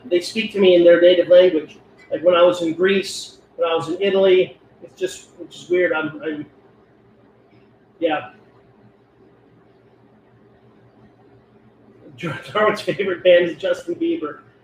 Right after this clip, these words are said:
I don't think so. I don't think so. Hashtag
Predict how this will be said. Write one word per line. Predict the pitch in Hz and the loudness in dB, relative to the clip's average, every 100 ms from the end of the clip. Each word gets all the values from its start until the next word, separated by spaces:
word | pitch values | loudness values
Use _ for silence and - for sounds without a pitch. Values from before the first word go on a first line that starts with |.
| _ | _
I | 233 | -4
don't | 254 | 0
think | 254 302 | 2 2
so. | - 190 160 - - _ _ _ _ - | 0 -2 -4 -8 -18 _ _ _ _ -10
I | |
don't | 196 196 | -8 -6
think | 185 175 | -4 -6
so. | - 160 - - _ _ _ _ _ _ _ _ _ | -6 -8 -10 -14 _ _ _ _ _ _ _ _ _
Hashtag | 190 202 - 220 202 - | -4 -4 -4 -4 -4 -8